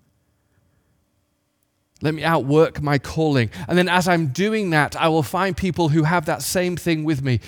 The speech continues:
and we'll pursue that together." Who are you is the beginning of friendship. Who are you and what's God called you to be and to do is the beginning of friendship. Because as you pursue that, you will find that God brings people alongside you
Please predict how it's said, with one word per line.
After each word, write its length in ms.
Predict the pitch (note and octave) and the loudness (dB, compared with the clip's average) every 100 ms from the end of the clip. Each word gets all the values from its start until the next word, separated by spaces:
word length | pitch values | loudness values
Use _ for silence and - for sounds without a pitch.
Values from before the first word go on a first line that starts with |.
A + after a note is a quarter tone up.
| - | -10
and 140 | - D#3+ | -2 0
we'll 80 | D3+ | 2
pursue 640 | - - - D3 C#3+ C3+ - - - | 2 0 0 2 2 0 -6 -20 -10
that 400 | - B2+ - - - | -2 0 0 -6 -18
together." 520 | - G#2+ G#2 E2+ E2 - _ _ _ _ _ _ _ _ _ _ - | -8 0 2 2 -2 -8 _ _ _ _ _ _ _ _ _ _ -10
Who 220 | - G3+ G#3 | -2 2 2
are 180 | B3 | 2
you 260 | A3+ C#3 B2 | 2 2 2
is 120 | D3+ | 2
the 80 | D#3+ | 0
beginning 420 | C#3+ E3 A3+ F#3 | 0 0 0 2
of 100 | E3+ | 2
friendship. 460 | G#3 G#3 - C3 - - - - | 2 2 2 -2 -4 -16 -2 4
Who 180 | G#3+ | 8
are 180 | A3 A#3+ | 8 8
you 100 | G#3+ | 6
and 60 | E3+ | 6
what's 220 | G3+ D#3 | 4 2
God 200 | G3+ E3 | 0 0
called 320 | - F#3+ F#3 | 2 2 4
you 100 | F#3 | 0
to 160 | - D#3 | -2 -2
be 260 | F3+ A3+ | 0 0
and 100 | F#3 D3 | 0 -2
to 80 | |
do 240 | C#3 G#3 F3+ | -2 2 2
is 100 | D3 | 2
the 60 | |
beginning 400 | C#3+ D#3+ F#3+ F3 | 0 -2 0 0
of 100 | D#3 | -2
friendship. 400 | - F3 D#3+ C3+ - - | -2 -4 -2 -4 -6 -12
Because 200 | - F3 | -2 2
as 200 | F3+ E3 | 2 0
you 80 | F3 | -2
pursue 460 | E3 - A3 A3+ | -2 -4 -4 -2
that, 380 | F3+ D#3+ - - _ _ _ _ _ _ _ _ _ _ _ _ - | -2 -2 -8 -20 _ _ _ _ _ _ _ _ _ _ _ _ -4
you 100 | D3 | 0
will 100 | C3+ | 0
find 260 | - D#3+ | 0 0
that 120 | C#3+ | 0
God 220 | C3+ D3 A#2+ | 0 -2 0
brings 320 | D3+ D#3 D3 | -2 -2 -2
people 280 | D3+ C3 B2+ | -4 -4 -4
alongside 760 | C3+ B2 - G#2 C3+ D3 C3 | -4 -6 -6 -8 -8 -8 -6
you 240 | A2+ F2+ | -4 -4